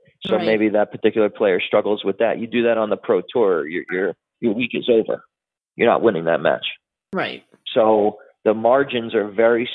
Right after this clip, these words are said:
Speaker 1: small on, on a professional scale. Um, and so when you're watching the, these matches, I'm looking at, number one, how well the player is moving,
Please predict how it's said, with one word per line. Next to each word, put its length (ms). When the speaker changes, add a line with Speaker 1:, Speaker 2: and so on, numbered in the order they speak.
Speaker 1:
small 800
on, 140
on 200
a 60
professional 800
scale. 500
Um, 600
and 200
so 500
when 160
you're 120
watching 500
the, 220
these 240
matches, 520
I'm 200
looking 420
at, 280
number 260
one, 280
how 200
well 520
the 60
player 380
is 100
moving, 520